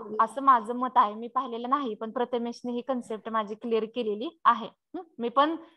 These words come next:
आतापर्यंत हे समजत होते की जि-, सिलेंडर मध्ये सुद्धा ते गॅसच असेल असं मला वाटत होतं, पण मी पण ज्यावेळेस डाऊट आला प्रथमेशला या question वरती, त्यावेळेस मी पण search करून पाहिलं थोडं, तर त्यावेळेस माझं पण हे clear झालं. ठीक आहे, ज-, जसं तुमचं आता लगेच अर्चनाने सांगितलं,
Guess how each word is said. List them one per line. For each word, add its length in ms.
आतापर्यंत 460
हे 120
समजत 280
होते 160
की 140
जि-, 640
सिलेंडर 520
मध्ये 320
सुद्धा 400
ते 60
गॅसच 360
असेल 280
असं 200
मला 180
वाटत 240
होतं, 180
पण 180
मी 100
पण 220
ज्यावेळेस 340
डाऊट 280
आला 160
प्रथमेशला 560
या 60
question 340
वरती, 200
त्यावेळेस 320
मी 80
पण 160
search 320
करून 220
पाहिलं 400
थोडं, 260
तर 40
त्यावेळेस 440
माझं 240
पण 200
हे 100
clear 320
झालं. 260
ठीक 300
आहे, 120
ज-, 180
जसं 220
तुमचं 280
आता 180
लगेच 360
अर्चनाने 520
सांगितलं, 500